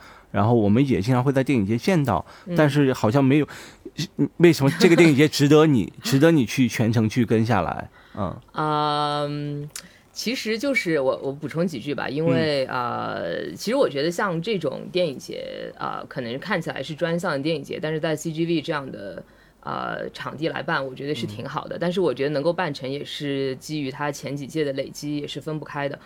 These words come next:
Speaker 1: 嗯。
Speaker 2: 呃，因为像国内的这种，很多时候其实它会找一个比较不那么标准的影院的场地去放这种纪录片，然后也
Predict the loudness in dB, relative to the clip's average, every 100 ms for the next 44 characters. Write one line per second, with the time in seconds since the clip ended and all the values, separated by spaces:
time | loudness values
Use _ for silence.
0 | -12 -10 -10 -8 -2 0 2 2 0 -2
1 | 2 2 2 -2 -2 0 0 2 2 2
2 | 0 -2 -6 -8 -6 -2 -2 -4 -10 -4
3 | 0 0 -2 -4 -6 -4 -2 -2 -4 -10
4 | -8 -4 -4 -4 -10 -2 -2 -2 -6 -12
5 | _ _ _ -4 2 2 2 0 0 0
6 | 0 -2 -6 -12 -10 -8 -8 -6 -4 -4
7 | -4 -8 -8 -12 -8 -8 -8 -8 -8 -2
8 | -2 -2 -8 -8 -8 -8 -10 -12 -12 -10
9 | -10 -8 -8 -6 -4 -4